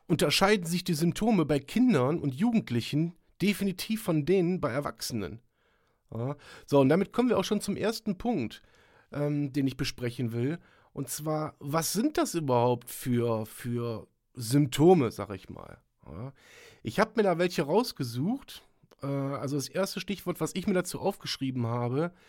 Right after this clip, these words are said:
ähm, sind, wie merkt man es, dass ein Kind eventuell depressiv ist? Ein, ein Zusatz muss ich noch bringen. Das hier sind alles Kann-Optionen.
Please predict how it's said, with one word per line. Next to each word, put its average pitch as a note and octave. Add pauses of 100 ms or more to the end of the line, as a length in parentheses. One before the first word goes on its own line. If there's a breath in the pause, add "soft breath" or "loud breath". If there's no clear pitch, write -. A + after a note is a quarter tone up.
(500 soft breath)
ähm, C3 (260)
sind, D3
wie C#3
merkt F3+
man G3
es, A#3 (100)
dass -
ein D3+
Kind -
eventuell E3
depressiv D3
ist? A#2+ (2000 loud breath)
Ein, F#3+
ein F3
Zusatz F3+
muss F3
ich E3+
noch E3+
bringen. F#3 (380 soft breath)
Das F3
hier F#3 (100)
sind C3+
alles F3 (320)
Kann-Optionen. B2